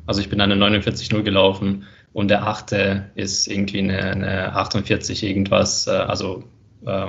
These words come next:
achtundvierzig sieben oder so gelaufen, ähm, oder achtundvierzig sechs. Also das war schon mal eine, eine, eine sehr gute Leistung im Verhältnis.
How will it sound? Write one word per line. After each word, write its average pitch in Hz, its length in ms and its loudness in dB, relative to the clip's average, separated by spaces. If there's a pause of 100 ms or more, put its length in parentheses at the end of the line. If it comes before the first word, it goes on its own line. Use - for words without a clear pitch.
(140)
achtundvierzig 101 640 -4
sieben 98 260 4
oder 98 140 6
so 95 120 2
gelaufen, 98 500 0 (640)
ähm, 98 380 6
oder 95 180 0
achtundvierzig - 520 -4
sechs. 101 340 2
Also 98 220 -4
das 98 160 -2
war 110 80 4
schon 104 160 2
mal 98 180 4
eine, 98 280 2
eine, 98 260 0
eine 98 240 2
sehr 98 160 2
gute 98 220 -2
Leistung 98 420 2
im 98 120 0
Verhältnis. 98 640 0